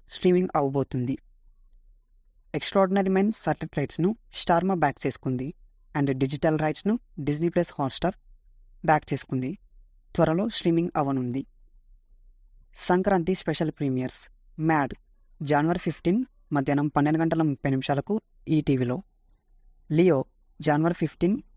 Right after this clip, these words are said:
సాయంత్రం ఆరు గంటల ముప్పై నిమిషాలకు జెమినీ టీవీలో. సంక్రాంతి మూవీ రిలీజెస్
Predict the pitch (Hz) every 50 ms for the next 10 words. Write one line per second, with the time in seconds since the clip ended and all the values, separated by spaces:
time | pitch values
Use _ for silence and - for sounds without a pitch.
0 | - - - - 156 143 139 139 - 143 147 147 - - - 139 135 143 151 156
1 | 156 165 160 160 147 131 _ - 143 139 139 139 - 147 131 135 - - 208 -
2 | _ _ _ - - 170 151 143 151 151 151 151 143 - 131 123 127 120 131 -
3 | - _ _ _ _ _ _ _ _ - - _ _ _ _ _ _ _ _ _
4 | _ - - _ _ _ _ _ - - - - 180 165 170 170 196 185 180 -
5 | 202 185 170 156 151 151 160 156 156 147 156 156 165 202 233 -